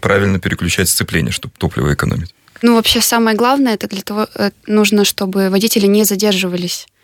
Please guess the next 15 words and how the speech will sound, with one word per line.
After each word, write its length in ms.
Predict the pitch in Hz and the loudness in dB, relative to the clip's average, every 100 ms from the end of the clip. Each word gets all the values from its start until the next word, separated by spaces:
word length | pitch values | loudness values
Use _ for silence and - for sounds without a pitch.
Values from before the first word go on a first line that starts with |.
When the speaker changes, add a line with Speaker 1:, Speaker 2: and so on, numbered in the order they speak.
| - | -2
Speaker 1:
Мгм. 340 | 95 123 180 | 2 4 4
Speaker 2:
а, 60 | 196 | 4
на 240 | 196 190 | 4 2
проверках, 720 | - 208 196 190 - 185 - - _ _ - | 0 -2 0 0 -2 -8 -8 -18 _ _ -14
чтобы 500 | - - 190 190 190 | -8 0 2 4 4
груз, 440 | 185 208 214 - - | 4 2 2 0 -2
э, 80 | 185 | -2
вот, 220 | 185 - | -2 -4
с-, 140 | - - | -10 -4
допустим, 440 | 190 208 214 - | -4 0 0 0
сканеры, 440 | 196 - 226 226 208 | -2 0 2 2 0
которые 320 | 202 196 185 | -4 -4 0
мы 80 | 190 | 0
предлагаем 440 | 185 - 185 190 185 | 0 -4 0 2 2
использовать, 580 | - 202 214 220 196 | 0 0 2 2 0